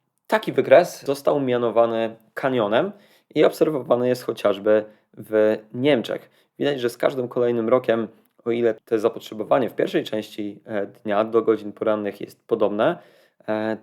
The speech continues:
to dalej zarówno w, w okolicach godzin południowych, jak i w okolicach godzin wieczornych, e, spada. Może to być tłumaczone także tym, że część tej energii produkowanej w okolicach południa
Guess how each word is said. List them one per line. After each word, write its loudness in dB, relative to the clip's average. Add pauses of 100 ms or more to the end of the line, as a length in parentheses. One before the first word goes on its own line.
to -2
dalej 4
zarówno 2
w, 0
w -6
okolicach -6
godzin -6
południowych, -2
jak -4
i -10
w -12
okolicach -4
godzin -6
wieczornych, -2 (460)
e, -18
spada. 4 (200)
Może -2
to -4
być -12
tłumaczone -4
także -4
tym, -8
że -4
część -4
tej -6
energii -6
produkowanej -8
w -8
okolicach -6
południa -4